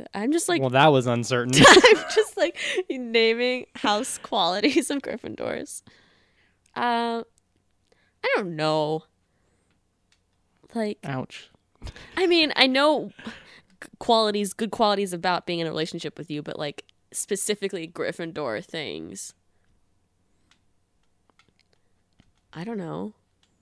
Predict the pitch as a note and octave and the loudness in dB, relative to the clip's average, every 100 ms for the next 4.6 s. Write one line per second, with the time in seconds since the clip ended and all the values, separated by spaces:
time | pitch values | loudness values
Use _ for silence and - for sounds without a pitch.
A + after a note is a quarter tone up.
0 | _ _ D#3 E3+ E3+ E3 D#3 D#3 D#3+ G3 | _ _ 0 4 4 2 -2 0 4 4
1 | - - _ _ _ _ _ _ _ _ | 2 -8 _ _ _ _ _ _ _ _
2 | _ _ _ _ _ _ _ _ _ _ | _ _ _ _ _ _ _ _ _ _
3 | - E3+ - D3+ D#3 - - C#3 D3 C3 | -2 0 2 2 0 -4 -6 0 4 4
4 | A#2+ - A2 A2+ G#2+ | 0 -4 -4 -2 -2